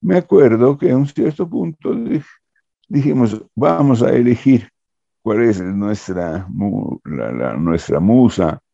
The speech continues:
inspiradora de toda esta cosa". Él, él escogió una bonita que, que, que, que teníamos allá cerca de casa, Y yo hice la misma cosa.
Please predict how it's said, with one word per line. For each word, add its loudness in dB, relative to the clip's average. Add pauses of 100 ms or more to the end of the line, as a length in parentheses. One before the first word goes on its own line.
(260)
inspiradora 0 (140)
de -4
toda -6
esta -6
cosa". -6 (600)
Él, 4 (500)
él 4 (520)
escogió 2
una 0
bonita 0 (640)
que, -4
que, -6
que, -2
que -4
teníamos 2
allá 0
cerca -6
de -4
casa, -6 (400)
Y 0
yo 4
hice 2
la -2
misma -2
cosa. -2